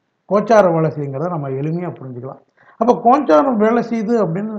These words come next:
எடுத்தோடனேயே, அப்போ கோச்சாரம்னா எந்த கிரகத்தை நம்ம பார்க்கணும் அப்படின்னு பார்த்தீங்கன்னா, நம்ம அதிகமான இதுக்கு ரொம்ப, எங்க அப்பா எனக்கு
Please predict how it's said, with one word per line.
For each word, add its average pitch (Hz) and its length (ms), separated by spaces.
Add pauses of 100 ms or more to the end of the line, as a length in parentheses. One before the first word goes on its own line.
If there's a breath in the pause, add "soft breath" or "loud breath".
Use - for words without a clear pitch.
(140)
எடுத்தோடனேயே, 196 640 (560 soft breath)
அப்போ 208 140
கோச்சாரம்னா 233 720
எந்த 202 300
கிரகத்தை 214 440
நம்ம 190 160
பார்க்கணும் 156 420
அப்படின்னு 135 360
பார்த்தீங்கன்னா, 143 380 (340 soft breath)
நம்ம 185 200
அதிகமான 214 560
இதுக்கு 160 600
ரொம்ப, 165 300
எங்க 147 200
அப்பா 147 240 (100)
எனக்கு 147 260